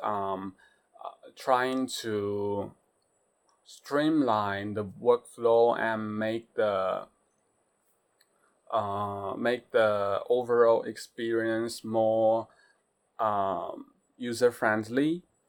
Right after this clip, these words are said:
for our customers. So, uh, therefore, I,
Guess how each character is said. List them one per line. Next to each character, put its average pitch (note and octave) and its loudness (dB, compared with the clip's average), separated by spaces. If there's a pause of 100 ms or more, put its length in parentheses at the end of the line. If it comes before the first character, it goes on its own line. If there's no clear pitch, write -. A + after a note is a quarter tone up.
(420)
for A#2 6
our G#2+ 6
customers. C#3 -2
So, A2 6 (320)
uh, G#2 0 (180)
therefore, B2 6
I, G#2 0